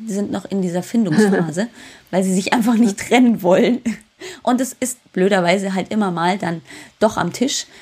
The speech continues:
Speaker 1: obwohl ich mich konsequent weigere, es zu, zu
Speaker 2: Ja.
Speaker 1: kaufen. Aber dann haben andere Menschen
Speaker 2: <laughs>
Speaker 1: Mitleid. Und dann gibt's das. Ähm, aber da sind wir schon bei dem großen Thema, finde ich, wo wir überleiten können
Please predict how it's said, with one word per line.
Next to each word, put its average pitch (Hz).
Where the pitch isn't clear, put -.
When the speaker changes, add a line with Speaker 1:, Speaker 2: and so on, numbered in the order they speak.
Speaker 1:
obwohl 196
ich 185
mich 180
konsequent 185
weigere, 170
es -
zu, -
zu -
Speaker 2:
Ja. 196
Speaker 1:
kaufen. 180
Aber 175
dann 180
haben 185
andere 202
Menschen 170
Speaker 2:
<laughs> -
Speaker 1:
Mitleid. 247
Und 240
dann 196
gibt's 208
das. 196
Ähm, 240
aber 226
da 254
sind 285
wir 294
schon 254
bei 233
dem 233
großen 277
Thema, 247
finde 220
ich, -
wo 214
wir 208
überleiten 254
können 214